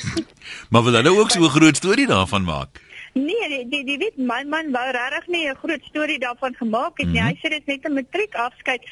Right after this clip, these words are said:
Speaker 2: En weet jy, jy betaal ten duurste vir daai kaartjies. En my dogter se, die moeder en dogter aan was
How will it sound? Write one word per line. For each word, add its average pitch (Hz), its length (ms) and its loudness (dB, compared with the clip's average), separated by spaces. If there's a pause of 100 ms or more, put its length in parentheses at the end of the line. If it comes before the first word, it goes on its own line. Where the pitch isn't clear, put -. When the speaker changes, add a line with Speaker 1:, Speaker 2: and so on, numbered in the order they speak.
(420)
Speaker 2:
En 269 300 -2
weet 285 160 -2
jy, 349 280 -4 (440)
jy 269 260 -2
betaal 339 420 -4
ten 339 260 -4
duurste 277 480 -4
vir 269 100 -4
daai 226 300 -2
kaartjies. 233 580 -4 (800)
En 269 500 -2 (360)
my 269 220 0
dogter 285 360 -4 (140)
se, 330 100 -2 (400)
die 262 180 0
moeder 277 540 -2
en 240 260 -4
dogter 247 380 -4
aan 277 320 -2
was 262 200 -4